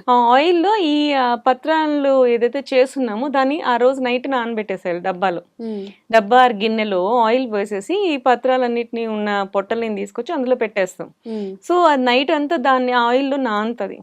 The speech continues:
Speaker 1: So ఇవి మ్యూచువల్ ట్రాన్స్‌ఫర్ అవుతాయి. So యాక్టివ్ ఇంగ్రీడియంట్స్ అనేవి
Speaker 2: Hmm.
Speaker 1: అవి నెక్స్ట్ రోజు మార్నింగ్ ఆ ఆయిల్ తో మర్దన చేసుకొని ఈ పొట్టల్ని తీసుకొని పెడితే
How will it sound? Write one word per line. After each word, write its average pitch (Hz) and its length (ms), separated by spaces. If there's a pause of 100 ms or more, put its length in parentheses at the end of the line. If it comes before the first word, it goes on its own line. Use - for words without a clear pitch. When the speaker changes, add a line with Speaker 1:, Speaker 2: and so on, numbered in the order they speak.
(200)
Speaker 1:
So 247 120
ఇవి 226 460
మ్యూచువల్ 247 520
ట్రాన్స్‌ఫర్ 220 460
అవుతాయి. 180 320
So 196 180
యాక్టివ్ 190 380
ఇంగ్రీడియంట్స్ 180 600
అనేవి 180 420
Speaker 2:
Hmm. 202 340
Speaker 1:
అవి 233 220
నెక్స్ట్ 254 340
రోజు 339 200
మార్నింగ్ 277 360
ఆ 294 80
ఆయిల్ 247 420
తో 285 80
మర్దన 226 440
చేసుకొని 196 680 (400)
ఈ 294 100
పొట్టల్ని 320 560
తీసుకొని 262 400
పెడితే 240 640